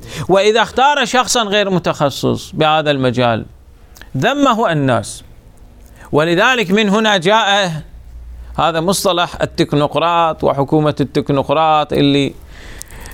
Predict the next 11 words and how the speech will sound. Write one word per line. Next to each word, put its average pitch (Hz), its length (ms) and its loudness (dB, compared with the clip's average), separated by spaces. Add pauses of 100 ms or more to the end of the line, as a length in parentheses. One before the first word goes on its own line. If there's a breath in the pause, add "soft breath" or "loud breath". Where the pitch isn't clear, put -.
(180 loud breath)
آه، 123 1800 2
أثيرت 170 520 2
في 156 360 2
العراق 117 640 -2 (540)
في 131 240 0
السنين 143 500 0
الأخيرة. 123 640 -2 (1120)
زين، 120 360 0 (800 loud breath)
حتى 180 580 0 (1160)
تعالت 165 540 2
الأصوات 156 600 2